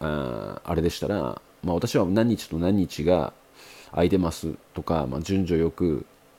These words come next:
言って、で、そこで、「じゃあ、あの、何日と何日に、何々、何々駅の改札で、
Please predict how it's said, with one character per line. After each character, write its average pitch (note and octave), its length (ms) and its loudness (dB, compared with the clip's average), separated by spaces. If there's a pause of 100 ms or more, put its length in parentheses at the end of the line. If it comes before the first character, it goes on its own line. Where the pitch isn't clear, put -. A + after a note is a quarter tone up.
(280)
言 F2 120 -4
っ - 20 -10 (260)
て、 D3+ 300 4 (680)
で、 D#3 80 -4
そ D3 140 -2
こ C#3+ 140 4
で、 D#3 360 8
「じ B2+ 120 6
ゃ A2+ 120 10
あ、 - 20 8
あ G2+ 40 6
の、 G2 100 6
何 A2 260 6
日 G2+ 180 0
と - 60 -6
何 F#2 180 4
日 D#2+ 240 -2
に、 A#2 340 4 (400)
何 F#2 200 2
々、 G2+ 200 4 (140)
何 G2+ 220 4
々 C3+ 320 6
駅 F2 340 0
の G2+ 360 4
改 F#2+ 240 2
札 G2 360 0
で、 B2+ 340 6